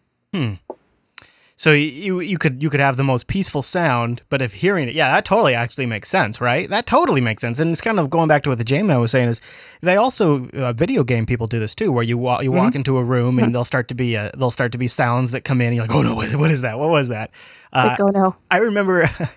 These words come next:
Speaker 1: used to play Medal of Honor, and, uh,
Speaker 2: Oh.
Speaker 1: you could be in, you could be in a, in, like, a little house, and you would hear the person open the downstairs door.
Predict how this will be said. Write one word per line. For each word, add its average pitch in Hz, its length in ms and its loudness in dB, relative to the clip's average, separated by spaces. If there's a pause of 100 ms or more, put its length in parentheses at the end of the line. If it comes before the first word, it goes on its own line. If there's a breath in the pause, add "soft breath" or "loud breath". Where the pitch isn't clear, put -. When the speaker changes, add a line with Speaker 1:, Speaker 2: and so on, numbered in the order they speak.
(340 loud breath)
Speaker 1:
used 190 320 -2
to 165 80 -4
play 160 240 0
Medal 143 260 2
of 117 100 0
Honor, 127 360 0 (420 soft breath)
and, 127 500 0
uh, 208 40 2
Speaker 2:
Oh. 196 320 2 (100)
Speaker 1:
you 165 140 0
could 147 160 -4
be 160 200 2
in, 175 280 0
you 170 100 -2
could 143 140 -4
be 156 160 2
in 156 80 2
a, 120 280 0
in, 143 140 0
like, 123 160 0
a 120 60 -2
little 120 140 0
house, 117 600 -4 (460)
and 131 440 2
you 151 180 2
would 139 120 2
hear 165 360 2
the 135 100 -6
person 147 440 -2 (280)
open 147 380 2
the 131 80 2
downstairs 120 500 0
door. 143 400 0